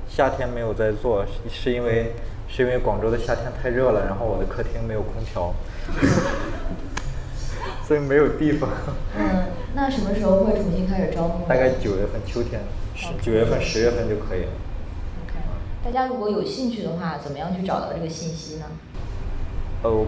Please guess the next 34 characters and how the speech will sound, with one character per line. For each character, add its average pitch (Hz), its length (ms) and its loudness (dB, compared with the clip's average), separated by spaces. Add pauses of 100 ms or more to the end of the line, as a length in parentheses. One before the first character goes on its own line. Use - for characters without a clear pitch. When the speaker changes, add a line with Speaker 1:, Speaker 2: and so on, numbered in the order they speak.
(100)
Speaker 1:
可 139 80 2
以 131 80 4 (140)
发， 127 320 0 (100)
再 135 80 0 (140)
发 123 280 2
海 104 160 -4
报。 113 200 0 (260)
Speaker 2:
嗯， 165 240 -2 (100)
然 131 120 4
后 185 80 8
直 185 40 4
接 143 60 8 (240)
加， - 40 2
Speaker 1:
发 - 40 2
照 - 60 2
片。 - 120 2 (360)
Speaker 2:
直 - 80 -2
接 180 160 2
加 170 140 2
你 170 140 0
微 160 140 2
信。 160 300 0
Speaker 1:
啊， 95 360 2
对， 107 120 -2 (280)
对。 98 80 -4 (500)
Speaker 2:
那 214 140 2
需 - 220 0
要 302 220 4
自 240 160 2
己 147 100 2
去 - 160 -2
到 - 400 4
广 - 160 -2
州？ 185 440 2